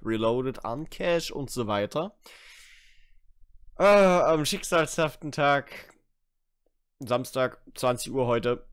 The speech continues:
Fußball gucken. Leute, denkt dran, ne? Ich bin jetzt gerade hier frisch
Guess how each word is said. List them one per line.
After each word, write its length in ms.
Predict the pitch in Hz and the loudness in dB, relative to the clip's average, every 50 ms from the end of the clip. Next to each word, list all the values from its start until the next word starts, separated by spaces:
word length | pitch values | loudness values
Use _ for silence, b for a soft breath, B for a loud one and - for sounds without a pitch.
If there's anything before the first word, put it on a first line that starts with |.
| - - | -20 -20
Fußball 400 | - - 135 127 - 135 131 127 | -12 -10 -10 -6 -2 -2 -2 0
gucken. 320 | - 143 143 135 160 160 - - _ _ _ _ _ _ _ _ _ | 0 -2 -2 -2 -6 -10 -10 -14 _ _ _ _ _ _ _ _ _
Leute, 280 | - 135 131 127 120 120 | -2 0 0 0 -2 -2
denkt 300 | 98 120 120 120 120 - | -2 -2 -2 -2 -4 -4
dran, 260 | 135 143 165 214 277 311 - _ _ - - | -4 -2 -2 -4 -8 -12 -18 _ _ -12 -8
ne? 340 | 127 131 135 151 196 277 - - - _ | -4 -2 0 -2 -2 -4 -10 -18 -20 _
Ich 160 | - 156 147 | -8 -8 -6
bin 120 | - 156 147 | -6 -6 -6
jetzt 160 | 151 139 - | -6 -6 -6
gerade 260 | - 147 143 143 139 | -2 2 2 2 2
hier 300 | 143 143 143 139 143 135 | 0 -2 -2 -2 -2 -4
frisch 920 | - - - - - - - 156 165 202 208 - - - - - - - | -6 -14 -16 -14 -14 -10 -6 -2 -2 -2 -2 -2 -4 -6 -6 -8 -10 -12